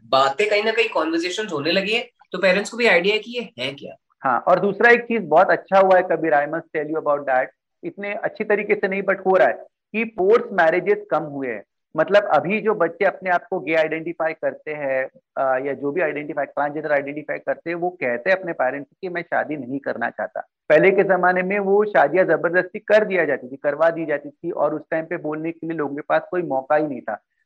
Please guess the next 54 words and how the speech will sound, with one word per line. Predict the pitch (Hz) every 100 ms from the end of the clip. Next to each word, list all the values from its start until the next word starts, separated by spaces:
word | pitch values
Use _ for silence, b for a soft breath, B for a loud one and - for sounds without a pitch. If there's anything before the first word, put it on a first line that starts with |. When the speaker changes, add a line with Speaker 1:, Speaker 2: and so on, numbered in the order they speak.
| 147
Speaker 2:
At | 151
least | 202 185
अभी | 175
बच्चे | 190 170 185
ये | 185
कह | 180 180
पाते | 175 160 175
हैं | 170
कि | 180
देखो, | 156 175
Section | 160 -
three | 165 170 165
seventy-seven | 160 156 160 151 156 147
नहीं | 147 147
है, | 170 -
you | 147
don't | 151 156
have | 147 147
to | 147
worry | 131 147
about | 139 135
it, | 135 180
there | 143
is | 139
nothing | 131 147 143
illegal | 135 135 131 117
about | 110 107 -
it। | - _ -
Uh, | 147 147
but, | 147 190 - 151
but | 156 147
bullying, | 156 170 226 247 - 143
harassment, | 151 170 - 202 240 254 _ _ _ -
uh, | 147 151
stigma | 151 - 170 180 208 240 - -
towards | 180 185 185
the | 185
L | 170
G | 175
B | 180
T | 190 180
people | 190 214
has | 170 139
not | 135 139
reduced | 131 127 127 - -
yet। | - _ _ -
It's | 147
still | - 135
there, | 113 - - _ _ -
it's | 160
still | - 175
there | 151 147
very | 127 123 120
much। | 101 -